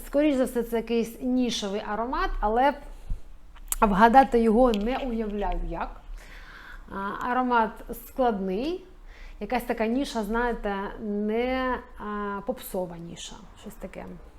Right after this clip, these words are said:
Ну, відкриваємо, тому що я зараз. Класний аромат, дуже такий, знаєте, е, багатошаровий, експериментальний. Ну, я не, не, не скажу, що я б взяла його собі, наприклад, у розпив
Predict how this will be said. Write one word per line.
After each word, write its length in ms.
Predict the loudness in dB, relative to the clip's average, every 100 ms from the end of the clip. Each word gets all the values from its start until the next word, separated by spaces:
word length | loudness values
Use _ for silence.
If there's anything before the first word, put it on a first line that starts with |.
| -20 -18 -20 -20 -20 -20 -18 -18 -16 -8
Ну, 100 | -6
відкриваємо, 640 | -4 -2 4 6 4 0
тому 240 | -2 -4 -4
що 180 | -6
я 180 | -2 -2
зараз. 440 | 2 2 2 -2 -6 -14 -16 -16 -14 -14 -12 -12 -12 -14 -14 -16 -18 -18 -20 -20 -20 -20 -20 -20 -18 -14 -2
Класний 400 | 2 2 2 0
аромат, 420 | 0 2 2 2
дуже 180 | 0 -4
такий, 200 | -2 -2
знаєте, 320 | 2 2 2 0 -4 -12 -8
е, 380 | -4 -2 -2 -4 -8
багатошаровий, 1200 | -2 0 2 2 0 -2 0 4 4 4 2 0 -2
експериментальний. 1400 | -8 -6 -4 -2 -2 -4 -2 0 0 0 0 0 -2 -6 -16 -14 -8
Ну, 540 | -4 -2 0 0 -2 -6 -16 -18 -18 -20 -18 -18 -4
я 160 | 0 2
не, 160 | 2
не, 200 | 0 -2 -2
не 180 | -4 -4
скажу, 320 | -2 -2 0
що 180 | -2 -2
я 120 | -2
б 20 |
взяла 320 | 0 0 4 4
його 200 | 2 -2
собі, 220 | -4 -4
наприклад, 480 | -6 -6 -4 -4 -2
у 240 | 0 2
розпив 380 | 2 -2 -10